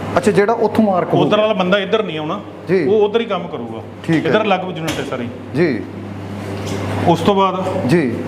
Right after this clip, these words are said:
Speaker 2: ਜਿਹੜੀ ਆਹ ਮਸ਼ੀਨ ਹੈ,
Speaker 1: ਜੀ।
Speaker 2: ਇਹ ਵੀ ਤੁਸੀਂ ਦੇਖ ਸਕਦੇ ਹੋ, ਆਈ ਐਮ ਈ ਕੰਪਨੀ ਦੀ ਹੈ।
Speaker 1: ਜੀ।
Speaker 2: ਫਰਾਂਸ ਦੀ ਕੰਪਨੀ ਹੈ ਜੋ, ਅਹ, ਲੀਡਿੰਗ ਪ੍ਰੋਡਕਟ ਬਣਾਉਂਦੇ ਨੇ
Speaker 1: ਜੀ।
Speaker 2: ਸਿਰਫ ਸੀਮਨ ਦੇ ਵਿੱਚ ਹੀ।
Speaker 1: ਜੀ।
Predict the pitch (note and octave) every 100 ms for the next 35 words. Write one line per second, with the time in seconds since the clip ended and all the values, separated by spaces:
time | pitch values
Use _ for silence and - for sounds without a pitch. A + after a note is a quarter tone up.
0 | - C#3 D3+ E3+ - - D3+ F#3 F3+ D#3
1 | D3+ D#3 D3+ - - F3+ D3+ A2+ - -
2 | E3+ G3 G3 F3 D#3 D3 D#3+ F3+ E3+ E3
3 | D#3+ E3+ F3 E3 D3 D3 D3+ C#3+ C#3+ E3+
4 | - - F#3 C3+ - - - - - E3+
5 | D#3 D#3 E3+ E3+ D#3 D3+ E3 E3+ F3 F3
6 | F3+ F3+ - - - - - D#3+ E3 D3
7 | C#3+ C#3+ C#3+ D3 C#3+ F3+ G3+ G#3+ G#3 G3+
8 | F#3 D#3 E3 E3 D#3+ C#3+ D3 E3+ - -
9 | - A3 F3 A#2 A#3 - G#3+ G3 F3 C#3+
10 | B2+ A2+ - - G3+ F#3+